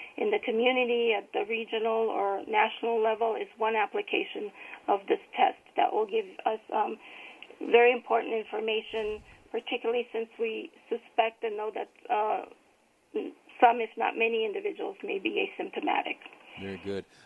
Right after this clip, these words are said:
Speaker 2: Uh, Doctor Patricia Slev, the immunology section chief at A R U P, also associate professor of pathology at the University of Utah,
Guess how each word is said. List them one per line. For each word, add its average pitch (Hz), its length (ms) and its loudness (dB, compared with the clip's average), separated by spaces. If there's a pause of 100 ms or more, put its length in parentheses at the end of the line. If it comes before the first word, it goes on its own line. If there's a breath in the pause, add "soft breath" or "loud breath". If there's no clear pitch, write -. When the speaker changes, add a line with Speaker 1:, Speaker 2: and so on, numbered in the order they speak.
Speaker 2:
Uh, 123 240 2
Doctor 139 460 0
Patricia 127 440 -6
Slev, 127 440 0
the 110 240 -2 (420 soft breath)
immunology 120 600 -2
section 127 420 -2
chief 117 360 -2
at 107 100 -2
A 117 140 2
R 110 100 2
U 110 160 -2
P, 120 320 -2
also 120 380 -2
associate 113 480 -2
professor 117 520 -4
of 98 120 -8
pathology 113 600 -2
at 107 100 -4
the 104 80 -12
University 107 540 -6
of 90 120 -12
Utah, 104 480 -2